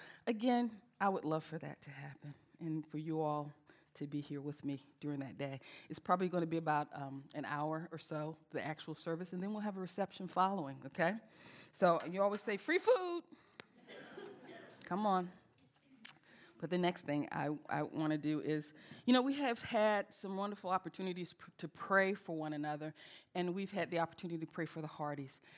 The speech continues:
Um, they are here today, um, and I'd like them to come forward and just kinda give us an update. I talked to Ashley, not you, Derek, like Ashley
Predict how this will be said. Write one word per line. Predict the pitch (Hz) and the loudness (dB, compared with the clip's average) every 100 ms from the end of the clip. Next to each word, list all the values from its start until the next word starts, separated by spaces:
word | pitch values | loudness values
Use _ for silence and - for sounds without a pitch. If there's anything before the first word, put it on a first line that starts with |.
| - - 165 | -20 -8 2
Um, | 165 170 | 2 4
they | 185 | 2
are | 196 | 0
here | 190 202 | 0 -2
today, | 196 190 170 147 143 156 - - | 0 -2 0 0 0 -4 -6 0
um, | 156 151 160 - - - - | 0 2 -2 -6 -18 -12 0
and | |
I'd | 175 | 4
like | - 180 | 4 2
them | 190 | -2
to | 175 | -4
come | - 180 | -4 -6
forward | - 185 170 165 | -4 -2 -2 -2
and | 165 | -4
just | 165 | -6
kinda | - 170 165 | -4 0 0
give | 160 170 185 | -2 0 2
us | 196 190 | 2 2
an | 170 | 2
update. | 165 - 156 143 - - | 2 2 0 -2 -4 -10
I | 160 | -10
talked | - 156 | -6 -6
to | 160 - | -4 0
Ashley, | 143 143 147 | 0 0 -4
not | 143 143 - | -6 -6 -8
you, | |
Derek, | 143 139 143 - - _ _ _ - | -10 -8 -10 -12 -20 _ _ _ -8
like | 139 139 | -8 0
Ashley | 156 156 151 | 0 2 -2